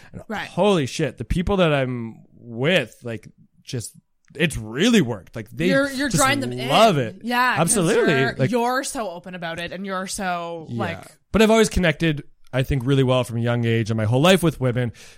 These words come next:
Speaker 1: because I can be open about my feelings and emotions. It wasn't until, like, later in adult
Speaker 2: Good for
Speaker 1: life that
Speaker 2: you.
Speaker 1: I've had more guy friends because I've found other guy friends who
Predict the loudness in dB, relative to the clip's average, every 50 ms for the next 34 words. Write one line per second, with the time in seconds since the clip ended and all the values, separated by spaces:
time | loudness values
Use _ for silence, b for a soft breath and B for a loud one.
0 | B -8 -6 2 4 4 6 6 4 4 4 2 0 -4 -6 -4 -4 -4 -4 -4
1 | -4 -4 -6 -6 -4 -4 -4 -4 -4 -4 -6 -6 -6 -8 -8 -6 -6 -8 -6 -8
2 | -8 -10 -10 -10 -10 -12 -14 -14 -10 0 4 6 6 6 6 4 2 0 0 2
3 | 2 0 0 -2 B B B B B -2 0 0 2 0 0 2 2 2 4 6
4 | 6 6 6 4 4 0 2 2 2 0 0 -2 -6 -6 -4 -4 -4 -2 -2 -4
5 | -4 -4 -4 -6 -6 -6 -6 -8 -10 B B B B B B B -8 -6 -4 -4
6 | -4 -4 -4 -4 -6 -6 -6 -6 -6 -6 -6 -2 0 2 2 2 2 0 -2 -2
7 | -2 -4 -8 -6 -6 -4 -4 -4 -4 -6